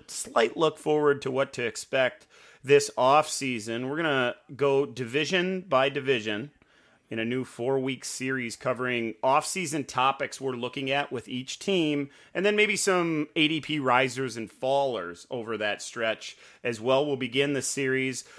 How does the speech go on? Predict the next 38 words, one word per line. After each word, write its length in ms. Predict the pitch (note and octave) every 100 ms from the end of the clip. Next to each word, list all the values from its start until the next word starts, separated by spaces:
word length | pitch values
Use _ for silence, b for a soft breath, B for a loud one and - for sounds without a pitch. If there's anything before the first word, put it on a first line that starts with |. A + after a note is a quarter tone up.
| b
with 140 | C#3+ C3+
a 40 |
look 220 | B2+ D3
at 120 | C3+
the 140 | B2+ -
A 180 | C3+ D3+
F 100 | C#3+
C 420 | - D3 C#3+ D3
and 160 | B2 A2
N 140 | C3+ B2+
F 140 | B2
C 260 | - C3 A2+
West, 720 | G2+ A2 A#2 D3 E3+ D3+ -
which 480 | A#2+ B2 - - - _
seems 320 | - E3+ D#3+
pretty 260 | - E3+ C#3
fitting 440 | - C3+ D3 D#3+
since 400 | D3 C#3+ B2+ - -
all 300 | D3 D#3 D3+
eight 260 | D3 C#3
teams 540 | - F3+ D3+ C#3 A#2+ - B B B
from 240 | - C3
the 140 | A#2+ -
East 480 | E3 D#3+ C3+ - - -
are 300 | A#2+ A#2+ A#2
out 400 | C3 B2+ A2+ - - b
now 240 | - A#2+ A#2+
that 320 | A2+ A2 -
Philadelphia 600 | B2+ G#2+ G#2+ C3+ - C3+
fell, 500 | B2+ C3+ B2+ B2 B2
the 120 | B2+
Patriots 600 | G2 B2 C3 - B2+ C3 -
and 80 |
the 60 | A2
Bills 460 | G#2+ B2 C#3 C#3+ A#2+
both 320 | C3 C3 B2+
went 160 | C3+
out. 320 | C3 C3+ C3+